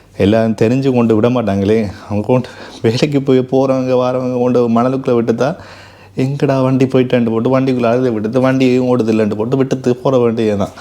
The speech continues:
அப்படி நிறைய கார் வந்து, நிறைய கார்ஸ் தான் கூடுதலா நான் பார்த்தது வைக்ஸ்லேண்டுக்கு. But அவ்வளவு கஷ்டத்தை கடந்து போயிட்டு, வேலைக்கு போயிட்டு,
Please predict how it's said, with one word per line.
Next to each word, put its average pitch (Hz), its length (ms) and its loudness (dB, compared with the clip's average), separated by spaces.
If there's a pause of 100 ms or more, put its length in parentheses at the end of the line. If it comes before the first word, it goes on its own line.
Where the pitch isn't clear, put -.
(300)
அப்படி 104 360 -4
நிறைய 175 420 2
கார் 135 360 -2
வந்து, 101 500 -4 (320)
நிறைய 131 300 0 (100)
கார்ஸ் 139 400 -2
தான் 160 180 0 (160)
கூடுதலா 139 320 2
நான் 95 180 -2
பார்த்தது 101 460 -2
வைக்ஸ்லேண்டுக்கு. 110 880 -4 (640)
But 120 160 2 (1300)
அவ்வளவு 135 560 0
கஷ்டத்தை 120 460 0
கடந்து 113 400 -2
போயிட்டு, 101 440 -4
வேலைக்கு 104 320 -2
போயிட்டு, 101 360 -6